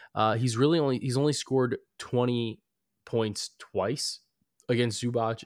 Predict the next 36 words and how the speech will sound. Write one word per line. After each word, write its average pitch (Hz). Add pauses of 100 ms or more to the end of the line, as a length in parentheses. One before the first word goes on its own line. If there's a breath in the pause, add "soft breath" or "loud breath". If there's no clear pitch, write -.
in 98
nine 104
games 101
against 120
him. 131 (420 loud breath)
And, 107 (120)
uh, 98
the 113
most 120
recent 120
game, 101
he 101
scored 104
twenty-four 104 (400 loud breath)
back 101
on 95 (180)
December 123
third 110
of -
twenty 107
twenty-two. 98
So 120
it, 123 (100)
it 131
has 151
been 120 (160)
a 113
little 113
bit 117
of 104
time 104
since 104
they 92
played 110
each 98
other. 92